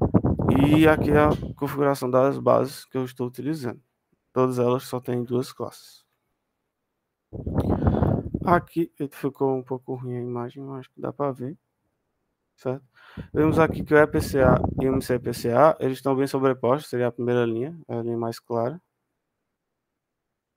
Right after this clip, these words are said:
Em seguida, logo abaixo tem o P C A clássico e o S P C A, certo? Ou seja, eu consegui chegar nessa base tão próximo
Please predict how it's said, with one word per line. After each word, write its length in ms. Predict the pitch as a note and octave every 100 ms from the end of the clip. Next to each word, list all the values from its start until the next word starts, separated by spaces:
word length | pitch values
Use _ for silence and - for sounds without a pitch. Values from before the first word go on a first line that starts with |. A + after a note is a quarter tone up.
| _ _ _ _ _ _ _ _ _ - - -
Em 100 | D#3+
seguida, 460 | D#3 - D3 C3+ C3
logo 200 | C3 C3
abaixo 280 | C3 B2 B2
tem 80 | B2+
o 40 |
P 100 | C3
C 140 | B2
A 80 | C3+
clássico 420 | C3 C3+ C#3+ -
e 60 | D3+
o 140 | C#3+
S 180 | C3+ C3+
P 100 | -
C 200 | C3 -
A, 160 | - B2 _ _ _ _
certo? 280 | - B2+ -
Ou 60 | C3+
seja, 300 | C#3 A#2+ -
eu 120 | C3
consegui 420 | C3 C#3+ D3 C#3
chegar 320 | C#3 C#3+ B2+ B2
nessa 260 | B2 C#3
base 380 | C3+ C3 C3+ D#3
tão 220 | - C#3+
próximo 540 | C#3+ C3+ B2+ - -